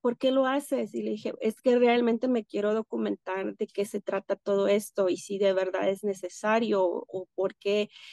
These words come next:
mucha gente decide de no hacerlo". Entonces ella me dice, "Mira,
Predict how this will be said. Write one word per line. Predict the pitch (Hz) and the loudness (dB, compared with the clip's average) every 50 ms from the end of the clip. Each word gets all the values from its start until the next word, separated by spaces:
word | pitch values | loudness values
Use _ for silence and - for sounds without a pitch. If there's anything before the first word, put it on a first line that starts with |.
| - - _ _ _ _ _ _ _ _ _ | -20 -20 _ _ _ _ _ _ _ _ _
mucha | - 220 226 220 226 233 220 | 2 4 4 4 6 4 2
gente | 214 226 208 214 - 226 214 | 4 4 4 6 6 6 6
decide | 208 202 - - 208 208 214 208 202 | 6 6 4 2 4 4 6 6 6
de | 202 202 | 6 6
no | 196 196 190 190 | 6 6 4 4
hacerlo". | 196 - - 233 226 233 233 226 196 190 196 202 - _ - - - _ _ _ _ | 2 0 0 2 2 4 4 4 2 2 0 -2 -8 _ -20 -20 -20 _ _ _ _
Entonces | - 220 226 - 226 233 233 226 254 233 240 254 | -4 -4 -2 0 2 2 4 6 4 4 4 4
ella | 226 226 233 226 226 | 2 4 4 2 0
me | 233 226 226 220 | 2 0 0 0
dice, | 226 220 - - 220 - | -2 -4 -4 -4 -4 -2
"Mira, | 226 220 220 214 202 - - | -2 -2 -2 -2 -4 -6 -8